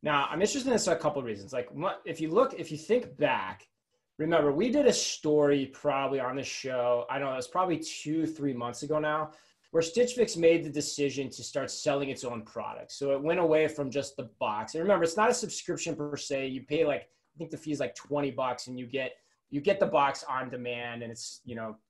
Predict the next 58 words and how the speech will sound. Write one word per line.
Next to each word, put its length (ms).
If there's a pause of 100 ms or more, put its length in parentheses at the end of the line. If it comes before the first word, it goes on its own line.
(140)
kitted 280
for 100
you 380
and 100
sent 220
to 100
your 100
house, 220
and 100
you 60
keep 140
whatever 260
you 100
want, 220
pay 140
for 100
whatever 220
you 80
want. 140 (760)
But, 80
like, 220
we 80
did 100
a 60
story 240
how 80
they're 120
gonna 140
start 240
selling 260
their 120
own 100
products 400
online. 480
And 140 (120)
I 160
was, 360 (160)
I 140
was 160
worried 260
about 340
this 240
because 580 (320)
this 160
showed 360
me 160
potentially 460
that 120
something 420
was 140
up, 240
because 260
you're 100
now 340
going 300
to 160
a 40
strategy 800